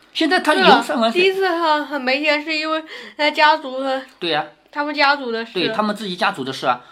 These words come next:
Speaker 1: 第二次，现在不是当过几年官，后来又没钱了吗？我这么一个穷酸，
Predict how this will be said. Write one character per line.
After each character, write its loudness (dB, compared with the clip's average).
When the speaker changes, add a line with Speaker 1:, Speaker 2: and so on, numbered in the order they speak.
Speaker 1:
第 -2
二 6
次， -2
现 4
在 4
不 -2
是 -2
当 6
过 0
几 -4
年 0
官， 4
后 2
来 4
又 6
没 2
钱 -4
了 -2
吗？ 0
我 4
这 2
么 4
一 0
个 -2
穷 -2
酸， 4